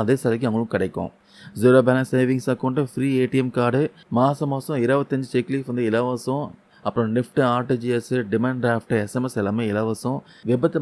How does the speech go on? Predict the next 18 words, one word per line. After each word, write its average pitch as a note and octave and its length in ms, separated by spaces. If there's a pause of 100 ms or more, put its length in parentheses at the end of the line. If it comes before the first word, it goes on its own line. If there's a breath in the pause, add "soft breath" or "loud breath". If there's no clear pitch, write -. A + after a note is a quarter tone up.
மரண C3 280
காப்பீடு B2+ 360
வந்து C3 180
ஐந்து A#2 180
லட்சம் B2 320
கிடைக்கும். A2+ 400 (300)
இந்த D3 240
ஸ்கீம்னா C#3+ 420
உங்க C#3 240
குடும்ப C#3 320
உறுப்பினருக்கும் B2+ 600
கிடைக்கும். C3 360 (380)
சேம் D3 340
பேங்க்ல, B2 480 (140)
சேம் C3+ 300
பிரான்ச்ல A#2 380
வந்து A#2+ 140
அக்கவுண்ட் G#2+ 300